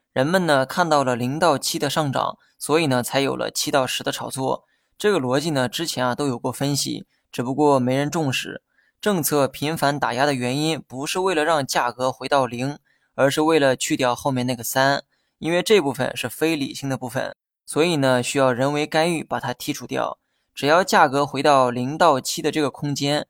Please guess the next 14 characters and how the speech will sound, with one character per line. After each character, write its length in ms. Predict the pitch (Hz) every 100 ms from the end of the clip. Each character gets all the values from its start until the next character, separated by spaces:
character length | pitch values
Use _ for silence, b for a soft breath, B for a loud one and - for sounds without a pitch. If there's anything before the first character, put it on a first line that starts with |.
| _ _ -
我 200 | 123 120
相 240 | 156 156
信 160 | 190 156
呢 160 | 120
政 200 | 117 151
策 200 | 127 135
就 140 | 123 120
完 200 | 120 135
成 140 | 135
了 40 | 123
它 140 | 135
的 60 | 127
使 200 | - 117
命， 300 | 127 131